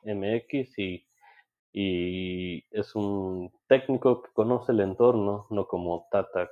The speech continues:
que, que llegó así, este, casi como Sven, Sven, o como Osorio, que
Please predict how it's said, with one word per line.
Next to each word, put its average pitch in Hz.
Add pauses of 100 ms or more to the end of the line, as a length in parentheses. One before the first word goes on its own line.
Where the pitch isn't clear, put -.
que, - (500)
que 87
llegó 95
así, 92 (880)
este, 90 (120)
casi 95
como 87
Sven, 95 (100)
Sven, 95 (920)
o 92
como 92
Osorio, 98
que 90